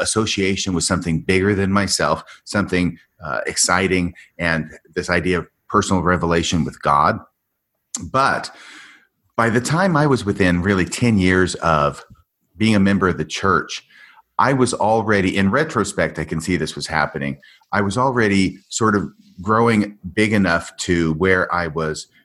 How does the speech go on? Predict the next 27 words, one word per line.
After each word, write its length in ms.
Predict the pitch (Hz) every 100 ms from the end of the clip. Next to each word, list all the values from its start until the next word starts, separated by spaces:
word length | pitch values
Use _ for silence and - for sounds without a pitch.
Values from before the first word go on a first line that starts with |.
| _ _ -
well, 160 | 113
if 140 | 110 127
Mormonism 520 | 170 165 135 92 92
is 120 | 76
a 40 | 67
box, 400 | 78 69 - 85
and 100 | 82
believe 260 | 95 95
me, 120 | 82
it's 140 | 73 -
a 60 |
box, 380 | 67 60 52 -
okay? 340 | 69 67 65 - - _
However 240 | 101 110
big 200 | 87 95
you 120 | 82 78
think 260 | 82 80
it 100 | 76
is, 220 | 67 60
it's 160 | 80 -
a 40 |
box, 380 | 69 76 69 -
and 80 | 87
you're 180 | 117 117
put 200 | 110 87
in 160 | 78
it, 160 | 76